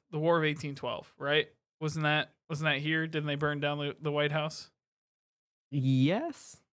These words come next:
Speaker 2: I don't know. Sounds about right.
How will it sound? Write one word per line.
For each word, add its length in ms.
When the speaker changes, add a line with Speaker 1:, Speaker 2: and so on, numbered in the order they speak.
Speaker 2:
I 160
don't 160
know. 280
Sounds 280
about 280
right. 360